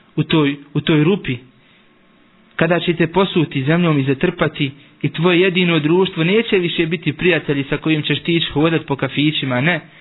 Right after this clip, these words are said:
Tvoj jedini prijatelj će biti crvi i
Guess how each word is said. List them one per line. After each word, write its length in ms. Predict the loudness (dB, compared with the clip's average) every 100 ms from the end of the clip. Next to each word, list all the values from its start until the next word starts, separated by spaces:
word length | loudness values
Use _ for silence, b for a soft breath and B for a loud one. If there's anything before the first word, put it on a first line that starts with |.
| B B
Tvoj 220 | 0 2
jedini 340 | 2 2 0
prijatelj 420 | 0 0 0 -2
će 180 | -4 -2
biti 320 | -2 -2 -4 -8 B B B B B 0
crvi 340 | 0 2 0 -4 -20 _ _ _
i 160 | 0 0